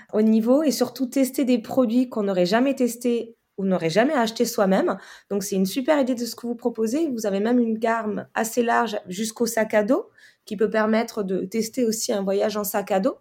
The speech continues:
ce qui est aussi une autre manière de voyager qu'avec sa valise, qui peut être beaucoup plus pratique ou plus, euh,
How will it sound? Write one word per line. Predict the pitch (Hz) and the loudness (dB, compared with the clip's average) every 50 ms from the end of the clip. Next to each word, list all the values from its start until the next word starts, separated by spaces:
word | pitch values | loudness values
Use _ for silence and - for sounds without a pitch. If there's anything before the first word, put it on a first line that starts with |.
| _ _ _ _ | _ _ _ _
ce | - - | -20 -18
qui | - - - 208 | -14 -8 -4 -2
est | |
aussi | 208 202 202 - - 262 | -2 -2 -4 -4 -4 -2
une | 247 214 202 226 | -2 0 0 0
autre | 285 302 - | 0 0 0
manière | 311 285 269 269 269 | 0 0 2 2 2
de | 247 254 | 2 0
voyager | 233 240 233 233 233 226 247 247 | 0 0 0 -2 0 0 0 0
qu'avec | 240 214 196 196 202 | 0 -2 -6 -6 -6
sa | - 208 190 | -6 -4 -4
valise, | 175 175 202 320 453 440 180 160 - _ _ _ _ _ _ _ _ _ _ _ | -2 0 2 2 2 0 -2 -6 -8 _ _ _ _ _ _ _ _ _ _ _
qui | - - | -16 -6
peut | - 185 | -2 -2
être | 185 185 | 0 0
beaucoup | 190 226 226 - | 0 -2 -2 -4
plus | 240 - 254 | -4 -4 -2
pratique | 247 - 226 220 - - 247 - | -2 -2 -2 -2 -2 -4 -6 -6
ou | 247 | -6
plus, | 196 - - - 226 226 226 226 220 - - | -10 -10 -8 -6 -4 -2 0 0 -2 0 0
euh, | 196 190 185 175 | 0 2 2 0